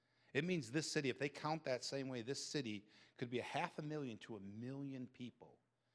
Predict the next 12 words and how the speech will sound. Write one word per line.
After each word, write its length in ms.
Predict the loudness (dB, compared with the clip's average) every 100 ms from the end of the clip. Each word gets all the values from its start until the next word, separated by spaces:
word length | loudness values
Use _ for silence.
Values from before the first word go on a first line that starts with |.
| _ -2
It 120 | 4
is 160 | 4 6
a 120 | 4
massive 800 | 4 4 4 4 4 2 2 0 -4 -20 -20 -20 -8
city. 500 | -2 2 4 4 -2 -6 -20 -20 _ _ -18 -14 -2
And 120 | 0
a 60 | 0
simple 400 | 0 0 2 0
message 460 | 0 -2 -4 -8
he 80 | -8
was 160 | -10 -10
given. 260 | -12 -14